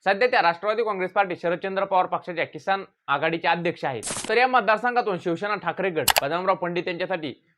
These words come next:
उमेदवारीसाठी मागणी करू शकतो. पण ह्या विधानसभा निवडणुकीत गेवराई विधानसभा मतदारसंघाची निवडणूक चुरशीची होईल याच्यात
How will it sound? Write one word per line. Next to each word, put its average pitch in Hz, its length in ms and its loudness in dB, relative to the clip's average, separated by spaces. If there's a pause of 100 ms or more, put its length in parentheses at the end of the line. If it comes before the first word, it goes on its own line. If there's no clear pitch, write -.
(120)
उमेदवारीसाठी 180 680 0
मागणी 190 300 2
करू 185 200 0
शकतो. 151 300 -8 (100)
पण 196 120 -2
ह्या 190 180 4
विधानसभा 233 520 2
निवडणुकीत 185 460 0
गेवराई 156 380 4
विधानसभा 165 360 0
मतदारसंघाची 151 680 -2
निवडणूक 156 440 -4
चुरशीची 165 400 -4
होईल 165 240 -2
याच्यात 147 260 -4